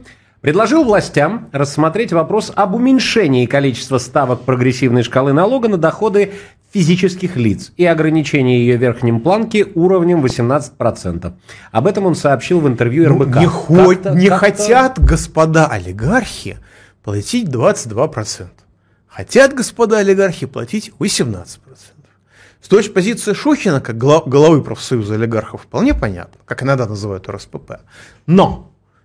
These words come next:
Speaker 2: что интересно, прокомментировал я это одному уважаемому изданию. Уважаемое издание выложило это на сайт, благо это было для интернет-версии, и через часик убрала. Так что возможно, что товарищ Шохин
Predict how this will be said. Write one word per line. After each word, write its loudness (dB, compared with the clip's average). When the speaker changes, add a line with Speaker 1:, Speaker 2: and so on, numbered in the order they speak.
Speaker 2:
что -14
интересно, -8
прокомментировал 2
я 0
это -4
одному -4
уважаемому 0
изданию. -12
Уважаемое 4
издание 2
выложило 4
это -10
на -12
сайт, -2
благо 0
это -4
было -2
для -2
интернет-версии, -8
и -14
через -6
часик -6
убрала. -4
Так -6
что -14
возможно, 0
что -2
товарищ 0
Шохин -6